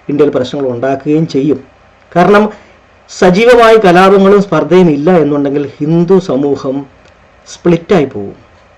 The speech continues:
അതിന് സ്വയം ഒരു ആൾക്കാരെ കൂട്ടിപ്പിടിച്ച് നിർത്താനുള്ള കഴിവില്ല.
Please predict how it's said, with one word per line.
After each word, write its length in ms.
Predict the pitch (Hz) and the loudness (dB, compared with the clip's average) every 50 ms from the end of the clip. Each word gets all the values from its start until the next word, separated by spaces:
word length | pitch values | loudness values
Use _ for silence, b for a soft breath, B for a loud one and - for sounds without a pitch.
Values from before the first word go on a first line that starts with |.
| _ _ _ _ _ _ _ _ _ _ _ _ _ _ - | _ _ _ _ _ _ _ _ _ _ _ _ _ _ -2
അതിന് 180 | 156 190 196 | 0 2 2
സ്വയം 400 | 185 - 185 175 196 208 202 180 | 2 2 2 2 4 2 2 2
ഒരു 120 | 151 147 - | 0 0 2
ആൾക്കാരെ 340 | 147 143 160 165 185 185 185 | 0 0 0 2 2 0 0
കൂട്ടിപ്പിടിച്ച് 560 | - - 147 147 160 156 - 160 143 - 165 | 0 -2 -4 -4 -4 -6 -6 -10 -8 -6 -6
നിർത്താനുള്ള 460 | 151 131 123 - 156 147 143 127 127 | -6 -6 -6 -6 -6 -4 -4 -4 -6
കഴിവില്ല. 720 | 127 127 113 120 143 151 131 113 107 110 - - - _ | -6 -8 -6 -4 -4 -4 -4 -4 -8 -10 -12 -14 -18 _